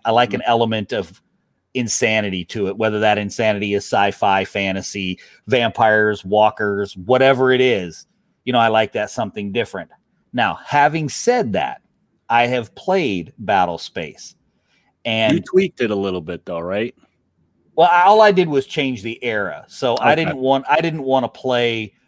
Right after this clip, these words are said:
Speaker 1: um, in the Middle East. So I, I, and the models that I had, I had eighteen millimeter Vietnam, uh, Marines and Army models, and I had, uh, North Vietnamese. So I, uh,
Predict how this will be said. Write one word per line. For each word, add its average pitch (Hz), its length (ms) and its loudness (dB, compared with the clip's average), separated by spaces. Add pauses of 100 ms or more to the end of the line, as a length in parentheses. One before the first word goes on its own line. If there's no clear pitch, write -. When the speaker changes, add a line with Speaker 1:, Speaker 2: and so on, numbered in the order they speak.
(240)
Speaker 1:
um, 95 520 -4 (380)
in 117 200 -4
the 107 80 -4
Middle 107 320 -2
East. 90 440 -10
So 107 240 0
I, 127 380 2
I, 123 280 0
and 127 260 -2
the 123 80 -4
models 131 480 4
that 110 140 -4
I 110 160 2
had, 107 480 -2 (340)
I 113 100 0
had 117 220 2
eighteen 135 420 -4
millimeter 113 600 -4
Vietnam, 107 760 -2 (460)
uh, 92 300 -8 (320)
Marines 110 800 -2
and 104 200 -4
Army 110 520 2 (140)
models, 101 380 2
and 98 120 0
I 98 60 2
had, 101 340 0
uh, 90 240 -2
North 107 340 -4
Vietnamese. 101 680 -6 (360)
So 107 460 2
I, 104 300 4
uh, 95 260 2